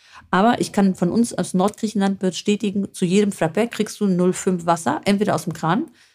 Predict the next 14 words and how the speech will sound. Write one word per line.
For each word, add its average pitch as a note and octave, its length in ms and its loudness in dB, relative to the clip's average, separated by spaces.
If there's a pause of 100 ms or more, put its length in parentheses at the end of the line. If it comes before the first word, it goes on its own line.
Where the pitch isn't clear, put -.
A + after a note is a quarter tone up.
(240)
oder A#3+ 180 6
du G#3 100 2
kriegst G#3 220 -4
eine F3+ 80 -2
kleine D#3+ 240 0
Flasche D3+ 320 0
dazu. D4 540 0 (580)
A, F#3+ 160 4
kostet G#3 340 0
das D#3 160 0
Wasser D#3 260 0
auch - 140 -2
natürlich E3 480 -2
da D#3+ 240 2